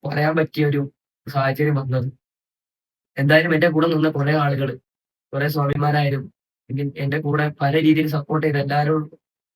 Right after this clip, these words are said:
ഒരുപാട് നന്ദി, ഒരുപാട് സ്നേഹം. ഈ വീഡിയോ ഇഷ്ടപ്പെട്ടിട്ടുണ്ടെന്നുണ്ടെങ്കിൽ സപ്പോർട്ട് ചെയ്യാം.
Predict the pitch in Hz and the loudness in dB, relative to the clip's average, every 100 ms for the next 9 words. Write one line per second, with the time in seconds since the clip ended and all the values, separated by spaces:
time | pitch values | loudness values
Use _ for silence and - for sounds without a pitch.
0 | _ 143 143 151 156 143 135 139 - _ | _ -4 0 2 2 0 -2 -6 -10 _
1 | _ _ _ _ - 139 143 151 151 139 | _ _ _ _ -6 -2 0 0 0 -2
2 | 139 131 - _ - 156 151 151 165 165 | -2 -6 -12 _ 0 2 2 2 2 0
3 | 143 - 151 147 143 147 143 143 139 139 | -4 -6 -2 -2 -4 -4 -2 0 -2 -4
4 | 135 139 _ _ _ - - - 143 147 | -6 -10 _ _ _ -16 -10 -6 -2 -2
5 | 139 | -2